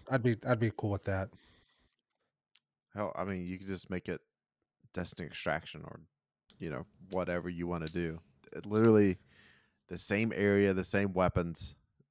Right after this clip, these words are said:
Speaker 2: but it's just, like, just a different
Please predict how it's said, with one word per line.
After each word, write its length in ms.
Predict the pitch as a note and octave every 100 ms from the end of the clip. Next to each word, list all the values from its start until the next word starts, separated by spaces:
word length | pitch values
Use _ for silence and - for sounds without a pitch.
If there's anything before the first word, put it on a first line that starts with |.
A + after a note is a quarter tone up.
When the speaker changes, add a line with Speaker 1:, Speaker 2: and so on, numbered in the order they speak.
| F#2+
Speaker 2:
but 180 | D#2+
it's 100 | E2
just, 200 | F2+ E2
like, 180 | E2+ E2 _ _ _ _ _ _ _ _ _ _ _ _ _ _ _ _ _ _ _ _ _ _ _ _ _ _ _ _
just 180 | E2 -
a 40 | D#2+
different 320 | E2 E2